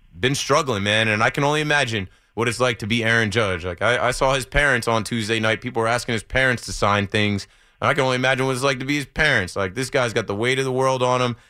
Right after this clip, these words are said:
and he does not look like himself right now. So, uh, that's something that, you know, they talked about him being hurt, right? Always injury prone. He, he stayed healthy all year. Uh, they talked about a bunch of different things with Judge that he, he proved wrong.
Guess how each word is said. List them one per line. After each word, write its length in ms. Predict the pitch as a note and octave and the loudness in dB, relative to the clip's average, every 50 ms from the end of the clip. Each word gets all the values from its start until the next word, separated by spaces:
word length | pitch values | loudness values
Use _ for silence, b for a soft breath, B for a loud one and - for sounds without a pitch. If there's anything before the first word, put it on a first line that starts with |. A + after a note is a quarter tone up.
| b b b b | b b b b
and 240 | - G2 G2 G2 F#2 | -4 -2 -2 0 0
he 120 | G#2 A#2 | -2 -2
does 200 | A#2+ A#2 G#2+ F#2+ | 0 0 -2 0
not 240 | G#2 A2+ A2+ A#2 A2 | 0 2 2 2 2
look 120 | A2 A2 - | 0 -2 -2
like 140 | A2 F#2+ | -2 -2
himself 400 | G#2+ G#2+ F#2+ - C3 A#2+ A2+ G#2 | -2 -6 -4 -2 -2 -2 -2 -2
right 200 | G#2+ G2+ F#2+ F2+ | -2 -2 -2 -2
now. 220 | F2 F#2+ F2+ F2 F2+ | -4 -6 -6 -6 -6
So, 280 | - - F#2 F2 E2+ b b b b b b b b | -6 -6 -8 -8 -8 b b b b b b b b
uh, 420 | G2 F#2+ F#2 F2+ F2+ F2+ D#2+ - - | -2 0 0 0 0 -2 -4 -6 -2
that's 200 | - A2 B2+ - | 0 0 0 2
something 280 | - C3+ C3+ A2+ D3+ D3 | 0 0 0 0 0 0
that, 320 | C#3+ C#3+ C#3 C3 - - _ _ _ A2 | 2 0 0 -2 -4 -10 _ _ _ -2
you 120 | B2+ B2+ | 0 0
know, 200 | A#2 G#2 G2+ G#2 - - - _ _ _ _ _ _ | 2 2 0 -2 -4 -10 -20 _ _ _ _ _ _
they 100 | A#2 B2 | -4 0
talked 240 | - D#3 C#3+ C#3+ - | 2 2 0 0 0
about 160 | C#3 C#3+ C#3+ | 0 0 0
him 100 | C#3 B2+ | 0 0
being 200 | A2+ C3+ C#3 C3 | 0 -2 0 0
hurt, 380 | A#2 G2+ C3+ C#3+ B2 G2 - _ _ | 0 0 0 0 0 -2 -6 _ _
right? 260 | A2 A2+ A2+ A#2 G#2 - _ _ _ | -4 -2 -2 -2 -4 -10 _ _ _
Always 300 | - C3 C#3+ D3+ D3+ C#3+ | -2 0 0 0 -2 -2
injury 340 | D#3+ E3+ D3+ C#3 C3+ B2+ A2 | -2 0 0 0 -2 -2 -2
prone. 340 | - - A#2+ G#2 F#2+ F2+ F2 - | -2 0 0 0 0 -4 -6 -6
He, 180 | - G#2+ G#2 - | -6 -6 -6 -4
he 140 | G#2+ A2+ G#2+ | -6 -6 -6
stayed 300 | - - C3+ C#3 C#3 B2+ | -2 -2 -2 0 0 2
healthy 360 | B2+ C3 B2+ - - A2+ G#2+ | 0 0 0 0 -2 -2 -2
all 200 | G2+ G2+ G2 G2 | 0 -2 -2 -2
year. 300 | G2 F#2+ F2+ F2 E2 E2+ - _ _ _ _ _ _ _ | -2 -4 -4 -6 -8 -12 -16 _ _ _ _ _ _ _
Uh, 180 | G2 G2+ G2+ | -2 -2 0
they 140 | G2+ G#2 G2+ | 0 -2 -2
talked 260 | G2 - B2+ A#2+ A#2 | -2 0 -2 0 -2
about 400 | C3 A#2+ B2+ B2+ B2 A#2+ - - b b b b b | -2 -2 0 0 0 0 -2 -6 b b b b b
a 60 | - | -4
bunch 220 | A2+ D#3 E3+ E3 D3+ | 0 0 0 0 0
of 60 | D#3 | -2
different 220 | D#3 C#3+ D3+ A#2+ | -2 -2 -2 -2
things 200 | G2 C#3+ C#3 B2 | -2 -2 -2 -2
with 120 | B2+ B2+ A2 | -2 -4 0
Judge 300 | G#2+ B2 B2 B2 A#2 A2+ | 0 0 0 0 0 -2
that 120 | A#2+ G#2+ | -2 0
he, 200 | A#2+ A#2 A2 - - | 0 -2 -2 -4 -6
he 160 | - A#2 G#2+ | -6 -8 -8
proved 340 | - - B2+ B2 A#2 G#2+ G2 | -6 -4 -4 -2 -2 -2 0
wrong. 360 | G#2 G2+ G2 G2 F#2+ F#2 | 0 2 2 2 0 -2